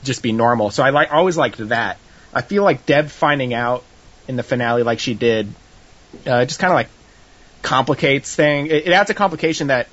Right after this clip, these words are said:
maybe I really don't wanna watch, but, you know, of course I will. Uh,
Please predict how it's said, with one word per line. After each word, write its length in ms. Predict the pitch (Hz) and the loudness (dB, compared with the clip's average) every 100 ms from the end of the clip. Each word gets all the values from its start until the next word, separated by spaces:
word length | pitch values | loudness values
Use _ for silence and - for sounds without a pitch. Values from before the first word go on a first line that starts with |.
| - | -4
maybe 340 | 156 156 143 | 0 2 2
I 120 | 131 | 2
really 260 | 127 139 131 | 0 -2 -4
don't 240 | 120 110 | -4 -4
wanna 240 | 117 139 147 | -2 0 2
watch, 420 | 143 139 143 - | 2 2 0 -6
but, 120 | 120 | -6
you 80 | 110 | -2
know, 100 | 104 | -4
of 100 | 92 | -4
course 240 | 117 101 | -4 -4
I 60 | 87 | -4
will. 340 | 98 104 92 - - - - 127 131 | -2 -2 -2 -8 -20 -20 -20 -6 -2
Uh, 400 | 113 98 87 | 0 -2 -6